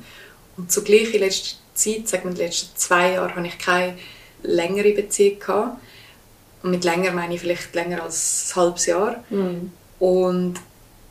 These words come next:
Speaker 1: dann habe ich auch gemerkt, wenn ich jemanden kaum kenne, oder
Speaker 2: Mhm.
Speaker 1: wirklich so gar nicht, und vielleicht auch irgendwo auf Reisen bin und dort einen One-Night-Stand habe,
Speaker 2: Mhm.
Speaker 1: dann kann es mir unter Umständen tausendmal leichter fallen, zum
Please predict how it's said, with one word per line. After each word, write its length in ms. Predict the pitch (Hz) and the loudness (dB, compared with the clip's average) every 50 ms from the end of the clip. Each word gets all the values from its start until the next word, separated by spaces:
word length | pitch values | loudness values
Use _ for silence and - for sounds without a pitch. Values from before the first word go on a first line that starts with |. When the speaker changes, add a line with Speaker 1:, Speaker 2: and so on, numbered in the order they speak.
| - - - | -20 -6 2
Speaker 1:
dann 180 | 202 202 196 196 | 4 4 6 6
habe 120 | 196 190 | 4 2
ich 120 | 185 - - | 2 2 2
auch 160 | 185 196 208 | 2 2 2
gemerkt, 460 | - - 208 208 214 208 - - - | 2 2 2 2 2 2 -2 -6 -4
wenn 100 | 190 180 | -2 -2
ich 120 | 180 180 - | -2 0 0
jemanden 560 | - 196 208 208 - - - 233 240 240 240 - - - - - - - - - _ - | 0 0 0 -2 -6 -6 -4 -4 -4 -4 -6 -14 -20 -20 -20 -20 -20 -20 -20 -20 _ -12
kaum 460 | - - - - - 214 220 220 226 220 | -10 -10 -6 0 2 2 2 2 -4 -6
kenne, 400 | - - 143 165 156 - - - - | -4 -4 -4 -4 -4 -8 -10 -12 -12
oder 140 | - - 208 | -6 0 2
Speaker 2:
Mhm. 40 | 202 | 4
Speaker 1:
wirklich 240 | 196 196 214 180 - | 4 4 2 0 -2
so 100 | 147 - | -6 -4
gar 340 | - 151 156 180 202 - 160 | -2 0 2 2 0 0 -2
nicht, 260 | 147 139 135 - - - - - - - - - - - - - - - - | -4 -4 -4 -6 -8 -20 -20 -20 -20 -20 -20 -20 -20 -20 -20 -20 -20 -20 -14
und 100 | - 175 | -12 -8
vielleicht 220 | - 175 175 - 180 | -4 -4 -4 0 2
auch 100 | 170 170 | 2 2
irgendwo 280 | 170 165 170 165 160 | 2 -2 -6 -6 -6
auf 140 | 156 156 - - | -8 -8 -6 -4
Reisen 340 | 156 - 202 214 - 214 - | -2 0 0 0 -2 0 0
bin 180 | 190 180 190 | 0 0 0
und 160 | 185 175 175 185 | -2 -2 0 0
dort 220 | 180 180 180 - | 0 0 -2 -6
einen 100 | 180 175 | -6 -4
One-Night-Stand 560 | 180 185 196 196 190 - - 196 196 185 - | -2 -2 -2 -2 -4 -4 -6 -6 -8 -8 -8
habe, 180 | 156 151 180 214 - - - - | -8 -8 -8 -8 -10 -12 -6 2
Speaker 2:
Mhm. 380 | 208 202 196 190 196 214 - - - | 4 4 6 6 4 2 0 0 -2
Speaker 1:
dann 140 | 175 170 | -2 -2
kann 240 | 175 - 208 208 233 | -2 2 2 2 2
es 120 | 226 - 196 | 2 0 -2
mir 140 | 180 175 175 | 0 0 -2
unter 240 | 175 175 - - 180 | -2 -4 -2 -2 -2
Umständen 400 | 175 180 - - 175 - - - - - - - - | -2 -2 -4 -4 -4 -6 -6 -12 -18 -20 -20 -10 0
tausendmal 580 | - 220 254 302 - - 196 190 180 170 170 170 | 0 2 2 2 0 0 -2 -2 -2 -2 -2 -2
leichter 300 | 180 185 - - - - | -4 -4 -4 -6 -6 -6
fallen, 340 | - - 151 156 180 180 180 | -4 -4 0 0 0 0 0
zum 280 | - - 156 156 151 | -4 -6 -6 -8 -8